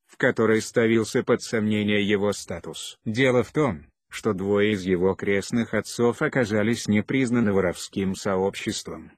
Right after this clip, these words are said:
Действующие полномочия были тогда только у Аркана, но одного законника недостаточно для принятия такого важного решения.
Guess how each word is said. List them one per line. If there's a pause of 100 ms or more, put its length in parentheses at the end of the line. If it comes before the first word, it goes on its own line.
Действующие
полномочия
были
тогда
только
у
Аркана, (180)
но
одного
законника
недостаточно
для
принятия
такого
важного
решения.